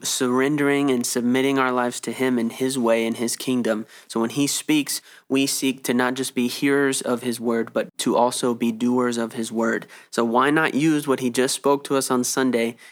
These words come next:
as fuel for this podcast to go through it and say, "Okay, how can we respond? How can we engage the very real person of Jesus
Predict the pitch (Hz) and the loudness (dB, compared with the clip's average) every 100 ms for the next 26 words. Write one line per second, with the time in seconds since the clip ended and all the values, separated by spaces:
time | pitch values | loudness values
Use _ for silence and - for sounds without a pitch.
0 | - 123 - - 151 139 123 135 - - | -6 -4 -4 0 2 4 4 0 -4 -12
1 | - 123 123 - 139 131 131 95 - - | -4 0 0 0 0 0 -2 -6 -8 -12
2 | _ _ - 113 123 127 - 120 120 120 | _ _ -6 0 2 2 2 2 2 0
3 | 107 107 117 120 104 - 117 117 120 127 | -4 -6 -6 -6 -8 -4 -2 0 0 -2
4 | - 131 104 110 113 120 - 120 120 120 | 2 2 2 -2 -2 -2 -2 -2 0 0
5 | 120 - - - 131 123 117 123 127 131 | -2 -8 -16 -2 0 0 0 0 2 2
6 | 127 - 120 117 123 127 131 120 123 117 | 0 -2 -2 0 0 2 2 2 0 0
7 | 120 117 113 113 107 113 107 101 - | -2 -4 -4 -4 -4 -4 -2 -4 -4